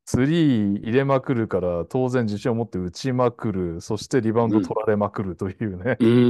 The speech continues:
Speaker 2: ん、なるほど。
Speaker 1: 負け方で、力、パワープレイで負けた感じでしたね。まあ、ネブラスカの選手たち、
Speaker 2: うん。
Speaker 1: うまいけど、やっぱり能力見ると、テキサスエーエムの選手たちは能力が高かったですね。
Speaker 2: なるほど。
Speaker 1: うん。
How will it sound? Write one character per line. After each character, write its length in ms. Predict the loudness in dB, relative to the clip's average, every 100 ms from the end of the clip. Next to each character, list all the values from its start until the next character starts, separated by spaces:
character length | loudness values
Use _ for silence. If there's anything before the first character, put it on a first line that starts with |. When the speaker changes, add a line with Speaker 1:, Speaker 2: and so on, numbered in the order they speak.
| 6 4 4
Speaker 2:
ん、 40 |
な 120 | 4
る 80 | 2
ほ 60 | 0
ど。 80 |
Speaker 1:
負 60 | 0
け 140 | 2 2
方 320 | 0 0 0
で、 180 | -2 -4
力、 400 | -2 2 2 2
パ 160 | 4
ワ 200 | 6 6
ー 40 | 4
プ 120 | 0
レ 120 | 0
イ 40 |
で 60 | 0
負 160 | -4 -6
け 80 |
た 140 | -4 -6
感 220 | -6 -6
じ 120 | -6
で 100 | -6
し 80 | -8
た 120 | -12
ね。 320 | -10 -10 -4
ま 80 | 0
あ、 40 | 0
ネ 100 | 2
ブ 80 |
ラ 100 | 2
ス 80 | 2
カ 80 | 4
の 80 | 4
選 140 | 4
手 40 | 2
た 80 |
ち、 160 | 2 2
Speaker 2:
う 40 | 4
ん。 40 | 6
Speaker 1:
う 40 |
ま 180 | 6 4
い 100 | 4
け 120 | 4
ど、 60 | 4
や 60 |
っ 40 | 4
ぱ 100 | 2
り 180 | 2 -6 _
能 360 | 2 4 4 2
力 580 | 2 0 0 2 0
見 180 | 0 0
る 160 | 0 0
と、 140 | -2
テ 140 | -4 -8
キ 80 | -2
サ 120 | -2
ス 200 | 2 4
エ 220 | 6 6
ー 20 |
エ 20 |
ム 100 | 2
の 240 | -2 -6 -10 _ -20 -20 _ _ _
選 260 | -2 0 0
手 60 |
た 120 | -4
ち 520 | -6 -8 -8 -8 -8 -10 _ _ _
は 160 | -2 0
能 200 | 0 0
力 140 | 0
が 80 | 0
高 140 | 0 -2
か 60 |
っ 40 | -4
た 100 | -8
で 20 |
す 160 | -16 -10
ね。 180 | -10 -10 -16 -20 _ _ _ _ _
Speaker 2:
な 320 | -4 -2 -2 -4
る 140 | -8
ほ 120 | -12
ど。 140 | -14 -14
Speaker 1:
う 180 | -10
ん。 540 | -8 -8 -8 -10 -12